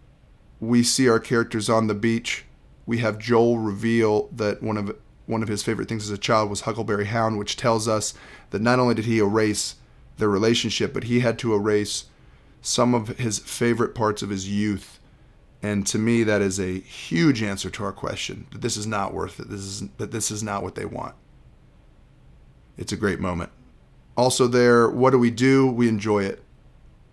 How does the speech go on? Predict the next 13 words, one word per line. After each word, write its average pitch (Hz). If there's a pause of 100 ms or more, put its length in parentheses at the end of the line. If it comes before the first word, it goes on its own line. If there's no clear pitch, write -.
(440)
Um, 101
we 131
don't 131
have 127
too -
many 131
movies 117
that 113
give 110
us 107
the 113
opportunity 104
to 98